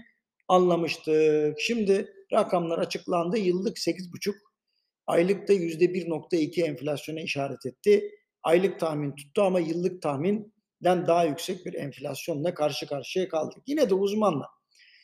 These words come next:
yılın son çeyreğinde enflasyonun yüzde beş nokta yediye gerileceğine inanıyor Amerika'da. Çekirdek enflasyonun beklenenden düşük çıkması bu olumlu beklentiyi güçlendirdi. Ancak bu olumlu beklentinin önünde bazı engeller var.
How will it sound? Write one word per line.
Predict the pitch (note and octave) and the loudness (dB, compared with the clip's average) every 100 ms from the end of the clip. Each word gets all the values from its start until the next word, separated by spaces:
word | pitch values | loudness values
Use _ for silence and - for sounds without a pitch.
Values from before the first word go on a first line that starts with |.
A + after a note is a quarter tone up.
| _ | _
yılın | F#3 A3 | 2 2
son | G#3+ A3 A3 | 2 -2 -2
çeyreğinde | G3 E3+ D3+ D3+ E3 | 0 0 0 -4 -4
enflasyonun | F3+ C#3+ D#3+ C#3+ - F#3 | -4 -2 -2 -2 -4 -4
yüzde | F3+ F3 F3 | -2 -2 0
beş | F3+ F3+ D#3+ | 0 -2 -4
nokta | D3+ F#3 | -6 -2
yediye | E3+ D#3 F3 | -2 2 2
gerileceğine | D#3 D3 D3 C#3 D#3 | 2 -2 -2 -2 -4
inanıyor | D#3+ E3 E3 E3 D3+ C#3+ | -4 -6 -4 -2 -2 -6
Amerika'da. | C3 - B2 G3 A#3 - - - _ _ _ | -10 -12 -2 4 4 2 -10 -20 _ _ _
Çekirdek | - G3 G3+ G3 G3 | 2 4 4 4 2
enflasyonun | F3+ C#3+ D#3+ D3+ E3 F3+ | 0 -2 -2 -2 -2 -2
beklenenden | E3+ E3+ F3+ E3+ E3 D#3+ D#3 | -2 -2 -2 -2 -2 -2 -4
düşük | D#3 F#3 - | -6 -10 -10
çıkması | - - - G3 | -10 -8 -6 -4
bu | G3+ F#3 | -2 -2
olumlu | D3+ C#3+ C#3+ | -2 -4 -2
beklentiyi | F3+ F3+ E3+ D#3+ G3+ A3+ | -4 -4 -8 -8 -4 -4
güçlendirdi. | G3 - F3 E3 D3+ C3+ - - _ - _ - | -4 -2 0 0 -2 -6 -8 -14 _ -20 _ 0
Ancak | A3+ A#3 D3+ - - _ _ _ _ - | 4 6 4 2 -14 _ _ _ _ 0
bu | F#3+ B3 | 6 6
olumlu | G3+ G3 B3+ | 6 6 6
beklentinin | A3+ - D3 B2+ C#3+ G#3 B3 - _ | 4 2 -4 -8 -6 -6 -6 -10 _
önünde | - D3 D3 D3+ A3+ B3+ - - _ - | -4 -2 0 2 0 0 -12 -20 _ -6
bazı | D3 - C#3 | -2 -2 -2
engeller | F#3+ D3+ D3 B2+ A#2+ C3 | -4 -4 -6 -6 -6 -8
var. | A2 - - _ | -12 -18 -20 _